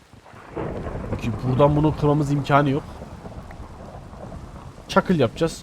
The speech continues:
Çakıl olmaz. Toprak. Neyse ya, çakıl yapalım. Bir tane kürek yaparız şuradan. Lan yanlış kılımı koyduk. Artık kıralım. Bu ağaç neden bu kadar büyüdü? Bilen var mı?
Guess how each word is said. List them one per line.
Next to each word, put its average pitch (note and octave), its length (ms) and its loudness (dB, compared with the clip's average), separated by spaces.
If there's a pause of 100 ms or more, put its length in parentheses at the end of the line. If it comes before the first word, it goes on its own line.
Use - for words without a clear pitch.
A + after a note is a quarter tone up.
Çakıl D3+ 280 -2 (360)
olmaz. A2 440 -2
Toprak. B2 380 -2 (2250)
Neyse C#3+ 260 4
ya, A2+ 100 6
çakıl C#3 320 0
yapalım. B2+ 300 0
Bir B2+ 40 -4
tane C3 180 0
kürek B2+ 300 -4
yaparız G#2 280 -2
şuradan. - 280 -6 (840)
Lan A#2+ 120 2
yanlış A2 320 -2
kılımı A2+ 300 -6
koyduk. F2 200 -6 (4000)
Artık C3+ 260 2
kıralım. G#2+ 260 2 (480)
Bu D3 160 10
ağaç A#3+ 240 10
neden F#3+ 240 6
bu G3+ 100 6
kadar B2+ 160 4
büyüdü? G#2+ 220 0
Bilen C#3 260 2
var G3+ 120 4
mı? G2 220 -2